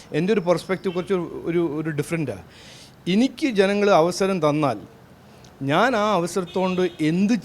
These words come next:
ചെയ്തു, ജനങ്ങളുടെ ജീവിതത്തിൽ എന്ത് വ്യത്യാസം കൊണ്ട്, കൊണ്ടുവന്നു, അതെനിക്ക് പറയാൻ കഴിഞ്ഞില്ലെങ്കിൽ ഞാൻ തോറ്റു. അതുകൊണ്ട് എനിക്ക് എൻ്റെ മ-, മൈൻഡിൽ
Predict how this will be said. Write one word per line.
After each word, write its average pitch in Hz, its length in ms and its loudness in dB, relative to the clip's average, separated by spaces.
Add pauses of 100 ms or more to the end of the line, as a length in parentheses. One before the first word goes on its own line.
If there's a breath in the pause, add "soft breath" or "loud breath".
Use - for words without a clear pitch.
ചെയ്തു, 160 340 2 (220)
ജനങ്ങളുടെ 185 500 0
ജീവിതത്തിൽ 180 340 -2 (100)
എന്ത് 185 260 -2
വ്യത്യാസം 196 480 0 (100)
കൊണ്ട്, 170 240 -2 (220)
കൊണ്ടുവന്നു, 160 560 0 (500 loud breath)
അതെനിക്ക് 254 480 0 (100)
പറയാൻ 208 280 4 (120)
കഴിഞ്ഞില്ലെങ്കിൽ 180 600 2 (100)
ഞാൻ 226 100 2 (100)
തോറ്റു. 214 260 4 (1120 loud breath)
അതുകൊണ്ട് 226 340 4 (380)
എനിക്ക് 208 280 0 (120)
എൻ്റെ 262 300 4 (260)
മ-, 190 140 -4 (480)
മൈൻഡിൽ 170 360 0